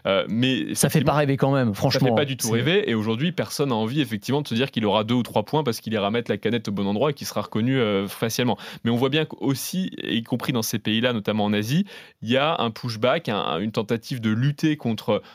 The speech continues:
Speaker 1: l'invasion de, de ces technologies, euh, dans, dans l'espace public. Et, et je pense qu'il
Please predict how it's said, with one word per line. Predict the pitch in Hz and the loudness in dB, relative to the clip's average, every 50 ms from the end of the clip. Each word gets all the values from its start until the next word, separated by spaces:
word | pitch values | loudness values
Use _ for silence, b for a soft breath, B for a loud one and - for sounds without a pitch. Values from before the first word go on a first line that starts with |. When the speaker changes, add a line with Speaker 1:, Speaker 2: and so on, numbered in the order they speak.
| B B 107 | B B -2
Speaker 1:
l'invasion | 110 117 117 110 117 117 117 110 117 127 127 | 0 0 0 2 2 0 0 0 -2 -2 -2
de, | 120 110 92 | -2 -2 -2
de | 92 107 104 | -2 -2 -4
ces | - - 110 98 | -4 -4 -4 -4
technologies, | - 101 - - 107 104 104 104 104 101 104 110 117 117 | -6 -6 -6 -4 -4 -2 0 0 -2 -2 -2 -2 -2 0
euh, | 101 90 | 0 0
dans, | 92 98 98 92 90 78 | 0 0 0 0 0 -2
dans | 90 95 98 95 | -2 -2 -2 -2
l'espace | 95 95 - - 101 - | -2 -2 -4 -4 -6 -6
public. | - - 101 107 135 170 190 - 113 - B B B B B 92 | -6 -8 -4 -2 0 0 0 0 -2 -4 B B B B B -4
Et, | 87 - 85 | -2 -2 -2
et | 101 | -2
je | 98 101 107 | -2 -2 -4
pense | 90 - 135 156 156 - | -2 0 0 0 -2 -2
qu'il | - 107 104 98 | -2 -2 -2 -2